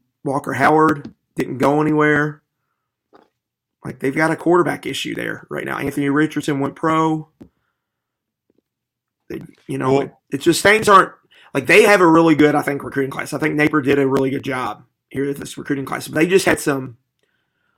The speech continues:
Speaker 1: public, like, bad misses that were big, that were publicized recruitments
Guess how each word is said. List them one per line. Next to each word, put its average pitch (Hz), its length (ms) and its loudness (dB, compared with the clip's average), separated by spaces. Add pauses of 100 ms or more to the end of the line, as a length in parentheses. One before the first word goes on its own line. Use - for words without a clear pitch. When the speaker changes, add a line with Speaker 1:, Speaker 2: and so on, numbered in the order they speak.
(640)
Speaker 1:
public, 160 520 4 (300)
like, 131 240 -6
bad 131 320 0
misses - 600 -10 (960)
that - 140 -4
were 135 200 -4 (180)
big, 139 280 -4 (180)
that - 220 -8
were 143 160 -6
publicized 143 680 0
recruitments 139 720 -6